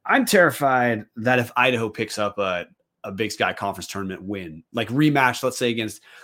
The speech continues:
let's say it's N A U Idaho in the ten nine game, tenth place being last place, that winning that game is gonna somehow matter. So what I'm hoping to look for is honestly just some fun basketball. N A U was not fun.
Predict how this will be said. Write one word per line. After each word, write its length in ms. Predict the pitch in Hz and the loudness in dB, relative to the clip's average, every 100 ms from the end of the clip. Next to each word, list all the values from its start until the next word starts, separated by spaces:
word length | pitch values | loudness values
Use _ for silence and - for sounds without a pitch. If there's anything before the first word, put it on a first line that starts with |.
| - | -8
let's 140 | 143 | 2
say 100 | 165 | 4
it's 120 | 151 - | 4 0
N 140 | 147 | -2
A 80 | 143 | 0
U 220 | 135 131 | 0 -2
Idaho 580 | 120 117 113 104 95 87 _ _ _ | 0 0 -2 -4 -6 -8 _ _ _
in 180 | 113 110 | -4 -2
the 180 | 107 98 | -4 -6
ten 320 | - 120 117 | -6 -4 -4
nine 340 | 107 98 98 92 | -2 -2 -2 -8
game, 360 | 85 76 - _ _ _ _ _ _ _ _ _ | -12 -16 -20 _ _ _ _ _ _ _ _ _
tenth 200 | - 123 | 0 2
place 180 | 139 117 | 2 0
being 180 | 117 104 | -2 -6
last 240 | 92 92 | -8 -10
place, 240 | - - - _ _ _ 117 | -16 -20 -20 _ _ _ -6
that 180 | 123 | -4
winning 280 | 123 127 120 | -2 -2 -2
that 200 | 113 98 | -2 -4
game 180 | 95 92 | -8 -10
is 80 | 87 | -12
gonna 160 | 90 | -12
somehow 340 | 87 85 - - | -10 -12 -12 -14
matter. 380 | 73 - - _ _ _ _ _ | -16 -18 -20 _ _ _ _ _
So 440 | - 117 113 98 - | -6 -2 0 -2 -8
what 280 | 98 131 139 | -6 0 2
I'm 160 | 147 | 2
hoping 300 | 143 147 147 | 0 -4 -4
to 40 | 135 | -4
look 180 | 131 | -4
for 280 | - 120 127 | -6 -4 -2
is 180 | 117 113 | -2 -2
honestly 360 | 117 120 120 110 | -2 -2 -6 -8
just 240 | 104 107 | -8 -8
some 160 | 104 95 | -8 -8
fun 280 | - 95 | -8 -8
basketball. 680 | 87 82 80 - - 87 - - | -10 -12 -14 -16 -16 -16 -14 -8
N 140 | 131 | -4
A 60 | 127 | -2
U 220 | 117 117 | -4 -6
was 160 | 113 | -6
not 260 | 104 92 - | -8 -10 -10
fun. 260 | - 80 | -16 -18